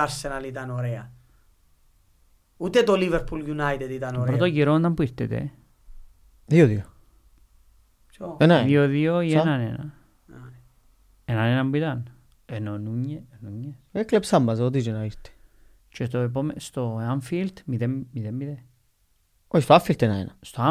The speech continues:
Speaker 2: Anfield ένα ένα. Ναι, με ο sharing του Odegaard.
Speaker 3: Ναι, ρε.
Speaker 2: Ε, στο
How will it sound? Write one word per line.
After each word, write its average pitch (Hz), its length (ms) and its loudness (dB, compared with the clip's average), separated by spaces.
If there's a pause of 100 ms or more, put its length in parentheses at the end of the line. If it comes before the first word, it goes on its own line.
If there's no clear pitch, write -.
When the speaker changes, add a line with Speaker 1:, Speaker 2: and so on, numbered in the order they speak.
Speaker 2:
Anfield 135 260 -6
ένα 110 180 -6
ένα. 101 380 -10
Ναι, 156 220 4
με 143 100 4
ο 170 60 6
sharing 330 300 6
του 349 100 2 (240)
Odegaard. 127 640 -6
Speaker 3:
Ναι, 175 400 8
ρε. - 100 -2
Speaker 2:
Ε, 151 160 4
στο 156 360 4